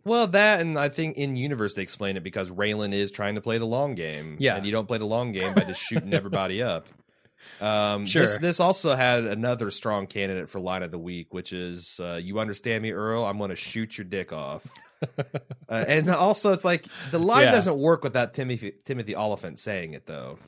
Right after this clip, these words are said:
Speaker 2: You're right. You're right.
Speaker 1: Um, another, uh, candidate, uh, was, uh, uh, Boyd's, "Damn, son, you like to talk almost as much as me," to Ty Walker.
Speaker 2: Yep. Uh, just, uh, continuing with Tyler or,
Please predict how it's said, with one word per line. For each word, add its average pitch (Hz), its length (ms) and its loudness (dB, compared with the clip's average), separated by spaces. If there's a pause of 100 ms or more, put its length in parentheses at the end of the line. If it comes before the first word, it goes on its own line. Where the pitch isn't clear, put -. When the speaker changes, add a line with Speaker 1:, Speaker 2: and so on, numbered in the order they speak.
(180)
Speaker 2:
You're 143 120 2
right. 127 180 2 (320)
You're 120 120 2
right. 101 100 -2
Speaker 1:
Um, 78 380 -8
another, 127 480 0
uh, 101 100 -4
candidate, 98 680 -6
uh, 85 420 -8
was, 87 500 -10
uh, 82 400 -10 (520)
uh, 85 120 -10
Boyd's, 90 440 -4
"Damn, 123 320 -2
son, 110 400 -2
you 117 100 -4
like 113 160 -2
to - 60 -20
talk 110 300 -4
almost 110 300 -4
as 98 100 -10
much 107 220 -6
as 92 100 -8
me," 98 340 -6 (280)
to 90 120 -12
Ty 95 240 -6
Walker. 92 520 -8
Speaker 2:
Yep. 110 240 -4 (640)
Uh, 156 280 2
just, 175 200 -14 (160)
uh, 175 40 -6 (400)
continuing 120 680 -2
with 110 160 -8 (320)
Tyler 104 500 -4
or, 101 280 -10